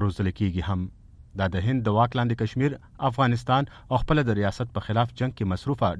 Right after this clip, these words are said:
ډلو لپاره لیږل کېږي. د پوځ د ویان لخوا جاري شوی بیان کې ویلي شوي دي چې د دې عملیاتو مقصد باقی پاتې ټول ترهګر نیست نابود کول دي او تر اوسه پورې عملیاتو کې ترلاسه شوي ګټې ثابت ساتل او د ملک سرحدونه محفوظول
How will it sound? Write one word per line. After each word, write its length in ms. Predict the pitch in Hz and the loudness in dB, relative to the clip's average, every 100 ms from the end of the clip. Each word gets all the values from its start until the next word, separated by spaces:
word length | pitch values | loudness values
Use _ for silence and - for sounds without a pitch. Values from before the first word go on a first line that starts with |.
| 98 | 0
ډلو 140 | 160 117 92 | 2 2 0
لپاره 240 | 101 92 90 | 0 0 -2
لیږل 240 | 90 92 87 | -2 -4 -2
کېږي. 260 | 98 90 95 92 - - - - - | -2 -2 -4 -6 -20 -20 -20 -20 2
د 140 | 139 151 - | 6 6 6
پوځ 140 | 160 | 0
د 120 | 143 139 | 2 2
ویان 240 | 139 139 | 2 0
لخوا 200 | 117 127 113 | 0 0 0
جاري 160 | 98 - | 0 0
شوی 120 | 123 101 | -2 0
بیان 180 | 98 113 | 0 0
کې 100 | 110 | -2
ویلي 200 | 92 90 - | -2 -4 -4
شوي 180 | 151 151 | 0 2
دي 60 | 123 - - - - | 0 -2 -12 -20 -2
چې 80 | 143 | 2
د 20 | 135 | 4
دې 100 | 151 156 120 | 4 2 2
عملیاتو 440 | 107 110 123 110 92 | 2 2 0 0 -2
مقصد 340 | - 123 120 101 | -2 -4 -2 -2
باقی 240 | 95 - | -2 -4
پاتې 320 | - 120 123 135 120 | 0 0 2 -2 -2
ټول 240 | 151 147 110 | 0 0 0
ترهګر 360 | 98 90 - 127 - 120 | -2 -2 0 -2 0 0
نیست 220 | 131 - | 0 -2
نابود 420 | 104 95 95 - - | -4 -2 -4 -6 -2
کول 240 | 95 92 92 | 0 0 0
دي 100 | 92 87 - - | -2 -4 -16 -6
او 80 | 101 | -4
تر 140 | 107 101 | 0 0
اوسه 140 | 123 123 | 0 0
پورې 580 | 135 143 - - - 139 | 2 2 0 -12 0 2
عملیاتو 400 | 143 147 143 135 | 4 4 4 0
کې 200 | 147 - | 0 0
ترلاسه 320 | 104 95 - 98 | 2 0 -2 -4
شوي 180 | 127 120 | 0 0
ګټې 300 | - 127 139 - | 0 0 0 0
ثابت 320 | 95 92 120 - - | -2 0 -4 -4 -6
ساتل 320 | 95 95 98 90 - - - 104 | -4 0 0 -2 -6 -14 -2 2
او 80 | 107 | 4
د 200 | 120 139 | 4 2
ملک 220 | 147 - - | 2 0 -2
سرحدونه 360 | 120 135 135 | -2 0 0
محفوظول 720 | 92 90 - 110 - 90 98 | 0 -2 -2 -2 0 0 0